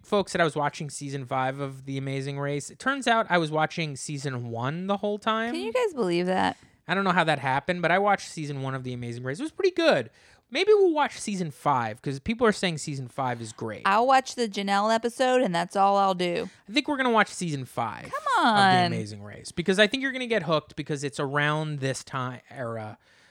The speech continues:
Speaker 1: of, uh, reality. It's fun to watch kind of the older reality and these old characters and stuff
Speaker 2: Guess
Speaker 1: running
Speaker 2: what I'm
Speaker 1: around.
Speaker 2: watching for the rest of today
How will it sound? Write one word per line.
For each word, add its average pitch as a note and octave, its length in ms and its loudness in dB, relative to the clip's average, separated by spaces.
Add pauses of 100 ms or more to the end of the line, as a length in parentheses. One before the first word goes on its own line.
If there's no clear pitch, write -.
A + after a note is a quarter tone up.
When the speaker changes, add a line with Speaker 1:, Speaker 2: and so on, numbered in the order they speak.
(140)
Speaker 1:
of, A#2 260 -8
uh, A2 200 -4
reality. G#2+ 580 -8
It's - 160 -16
fun C#3+ 340 -2
to C#3 80 2
watch B2 320 -4
kind C3 160 -8
of A2+ 80 -12
the A2+ 100 -8
older G#2+ 340 -8
reality G#2 500 -10
and G#2 100 -14
these G#2 140 -14
old G#2+ 220 -12
characters A2 640 -14
and A2 120 -18
stuff - 260 -16
Speaker 2:
Guess G#3+ 280 -4
Speaker 1:
running A3 100 0
Speaker 2:
what G#3+ 60 4
I'm G#3 60 0
Speaker 1:
around. G#3 40 -4
Speaker 2:
watching G3+ 340 -2
for G3 100 -6
the F#3+ 100 -4
rest F#3+ 260 -4
of B3 80 -18
today F#3 500 -4